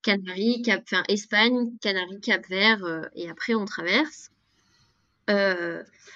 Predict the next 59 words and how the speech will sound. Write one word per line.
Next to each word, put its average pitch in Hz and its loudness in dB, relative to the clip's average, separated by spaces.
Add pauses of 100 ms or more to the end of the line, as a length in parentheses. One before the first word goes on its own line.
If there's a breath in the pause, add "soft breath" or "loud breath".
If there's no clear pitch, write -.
(220 loud breath)
et 226 4
donc 254 -2
au 262 -2
moment 233 8
de 302 6
partir 254 -2
en 226 4
Espagne, 254 2
j'avais 196 0
un, 190 -2 (400)
quand 214 -2
même, 226 4
euh, 190 2
du 190 -6
retard 208 0
de 220 2
règles. 208 -4
Moi, 214 4
ça 233 -2
m'inquiétait 208 -2
pas 240 0
plus 240 -8
que 233 -2
ça 233 0
parce 233 -2
que - -6
j'ai 196 -4
des 180 -6
cycles 175 -6
très - -6
irréguliers. 196 -4 (500 soft breath)
Et 226 6
lui, 208 4
il 196 2
me 202 0
dit, 269 4
euh, 185 2
enfin, 180 -10
ça - -4
faisait 196 -4
plusieurs 269 0
fois 233 0
qu'il 233 0
me 208 2
disait, « 196 0
Quand 226 2
même, 226 4
tu 233 -4
devrais 190 -2
faire 208 -2
un 180 -2
test, 240 0
là, 214 0
on 190 -6
part, 226 4
et 202 -8
cetera, 180 -10
et 226 -10
cetera. » 175 -8